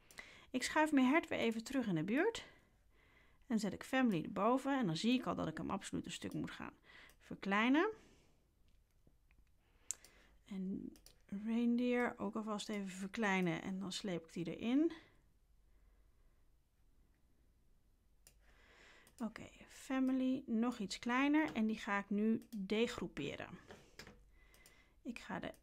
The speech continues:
F een beetje draaien naar beneden, zodat hij erin past. Ik zie nou dat hij hier gewoon keurig tegen de hals aan ligt. A ook een beetje draaien.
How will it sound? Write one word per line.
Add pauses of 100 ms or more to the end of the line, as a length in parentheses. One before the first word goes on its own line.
(200)
F (120)
een
beetje
draaien (1700)
naar
beneden,
zodat
hij
erin
past.
Ik
zie
nou
dat
hij
hier
gewoon
keurig
tegen
de
hals
aan
ligt. (960)
A
ook
een
beetje
draaien.